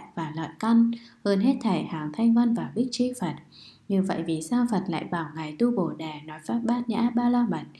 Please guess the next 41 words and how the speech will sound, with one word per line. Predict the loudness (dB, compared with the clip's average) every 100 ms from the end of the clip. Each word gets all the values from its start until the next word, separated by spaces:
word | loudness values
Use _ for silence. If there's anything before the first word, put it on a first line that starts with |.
| -20 -20 -4
cho | 0
hàng | 2 0 -2
Bồ | -4 -4
Tát | -4 -4 -2
nghe? | 0 -2 -4 -12 -20 -20 -6
Đáp, | 0 0 0 -8 -8 0
trước | 0 2
đây, | 2 2 2
Phật | -2 -2
đã | -2
hiện | 0 -2 -2
tướng | -4 -2
lưỡi | 0 2 2
rộng | 2 -2 -8
dài | -10 -12 -12 -12
để | -8 -6 -2
minh | 2 2
chứng | 4 2
cho | 2 2
lời | 0 -2 -8
nói | -10 -6
chân | -2 -2
thật | -4 -10 -10
của | -14 -12
Phật. | -12 -14 -18 -20 -20 -10 -4
Nay | -2 -2
vì | -2 -4
hai | 0 2
nhân | 4 4
duyên | 8 6 6 2 -20 -4
khiến | 2 4 8 6 6
Phật | 2 0
bảo | -2 -2
Ngài | -6 0
Tu | 2
Bồ | 2 -2 -4
Đề | -6 -8 -8
nói | -10 -2
Pháp. | 0 0 -4 -20 _ -6
Đó | -4 0
là | 0 0 -2